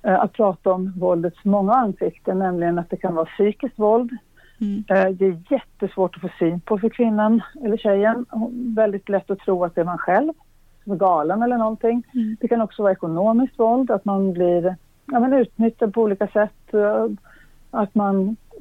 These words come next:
Speaker 1: tar lån åt killen och han sen, ja, men skuldsätter sig kanske för att han spelar eller något sånt, så att man sitter fast i sånt. Och sen förstås kan det vara sexuellt våld. Det är ju allt för vanligt, men väldigt svårt att prata om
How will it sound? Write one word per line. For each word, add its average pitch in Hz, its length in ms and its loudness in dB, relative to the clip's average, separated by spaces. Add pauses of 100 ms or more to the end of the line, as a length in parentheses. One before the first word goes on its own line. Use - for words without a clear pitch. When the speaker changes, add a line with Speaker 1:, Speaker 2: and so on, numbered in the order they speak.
Speaker 1:
tar 240 160 4
lån 226 440 4
åt 226 100 -6
killen 208 480 0
och - 260 -10 (160)
han 196 380 0
sen, 190 380 -2
ja, 214 140 0
men 202 120 -4
skuldsätter 214 540 -2
sig 208 180 -2
kanske 202 240 -4
för 208 60 -8
att 196 80 -10
han 196 160 -2
spelar 190 360 2
eller 196 100 2
något 196 120 -6
sånt, 190 260 -2
så 196 80 -4
att 180 100 -6
man 180 200 -2 (360)
sitter 196 200 -2
fast 190 300 -2
i 202 120 -4
sånt. 175 300 -2 (680)
Och 254 140 0
sen 220 180 0
förstås 190 340 -2
kan 202 160 -4
det 190 60 0
vara 180 160 0
sexuellt 240 580 0
våld. 185 400 0 (220)
Det 196 120 -2
är 220 200 6
ju 208 280 0
allt 214 320 0
för 202 120 0
vanligt, 185 540 0 (180)
men 180 300 0
väldigt 170 460 -2
svårt 160 340 -6
att 175 80 -12
prata 175 380 -2
om 165 240 -4